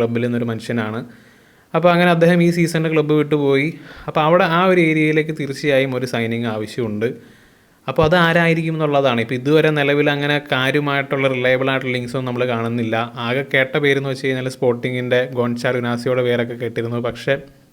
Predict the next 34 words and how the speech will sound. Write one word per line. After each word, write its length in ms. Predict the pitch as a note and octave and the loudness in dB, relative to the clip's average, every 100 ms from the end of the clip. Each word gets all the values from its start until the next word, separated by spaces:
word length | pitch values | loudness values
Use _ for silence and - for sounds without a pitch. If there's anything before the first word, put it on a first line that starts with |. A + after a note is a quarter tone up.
| - C#3 | -6 0
അതൊന്നും 220 | D3+ D3+ | 2 2
ഈ 40 | D3+ | 0
പറയുന്ന 240 | C#3+ C#3 C#3 | 0 0 0
പോലെ 100 | C#3 B2+ | -2 -2
റിലയബിൾ 320 | C3 C3+ C#3 | 0 0 0
ആയിട്ടുള്ള 220 | C3+ C#3 B2 | -4 -4 -6
ആൾക്കാരല്ല. 440 | A#2+ A#2+ B2+ A2 G2 - - - - - - _ D#3 | -6 -4 -4 -4 -8 -16 -20 -20 -20 -20 -20 _ 0
ഇപ്പോൾ, 160 | E3+ E3 D#3+ D3 | 4 6 4 4
ഏഹ്, 280 | D3+ C#3+ C#3+ C#3+ D#3 | 4 6 4 2 0
ലിവർപൂൾ 380 | D3 D3+ D3 D#3+ D#3 D3+ | 4 4 4 0 2 0
basically 440 | C#3 C#3 D3 D3+ D3 | 0 0 -4 4 4
അവർ 120 | C#3 | 4
നമ്മൾ 180 | C#3 C3+ C3 C3+ | 4 2 2 0
മുൻ 100 | C3+ | 0
വർഷങ്ങളിൽ 440 | C3+ - C3 C3 C3 | 0 2 -2 0 2
അവരുടെ 160 | B2 A#2+ | 2 2
മേജർ 220 | B2 B2 B2 | 0 0 -2
സൈനിങ്സ് 340 | C3 B2 B2 C3 | -2 -4 -4 -2
ഒക്കെ 100 | B2 A#2+ | -2 -2
നടത്തുമ്പോൾ 320 | A#2+ B2 A#2+ | -2 -2 -2
നമുക്കറിയാം, 420 | A#2 A#2 A#2 A2 G#2+ | -4 -2 0 0 -2
മിക്കപ്പോഴും 420 | G#2 A#2 B2+ C3+ | -8 -2 2 2
അതൊരു 200 | B2+ C3 C3 | 2 2 0
ഇന്ന് 140 | C#3 E3 | 2 4
ചിലപ്പോൾ 300 | D3+ D3+ D3+ C3+ - - - _ - E3 | 2 4 2 2 -10 -20 -20 _ -10 -4
ഇന്ന് 120 | D3+ D#3 D#3 D#3+ F3 D#3+ | -2 -2 -4 -8 -10 -4
ഒരു 80 | D#3 | 0
കുറച്ച് 200 | D#3 - D#3+ | 0 2 2
നേരം 140 | D3 C#3+ | 2 2
കഴിയുമ്പോഴേ 300 | C#3 C#3 C3+ | 2 4 4
ചിലപ്പോൾ 220 | B2 B2 C3 | 4 0 0
ലിങ്ക് 200 | A#2+ A#2+ B2 | 2 2 4
വരുന്നത്, 320 | A2+ A2+ A#2 A2+ | 2 2 0 2
നാളെ 160 | A#2 | 0